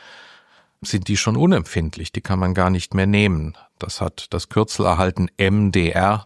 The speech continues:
T B, Multi-Drug-Resistant Tuberculosis. So.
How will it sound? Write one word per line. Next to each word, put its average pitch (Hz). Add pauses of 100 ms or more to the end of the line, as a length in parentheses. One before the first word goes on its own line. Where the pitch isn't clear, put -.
T 90
B, 80
Multi-Drug-Resistant 92
Tuberculosis. 87
So. -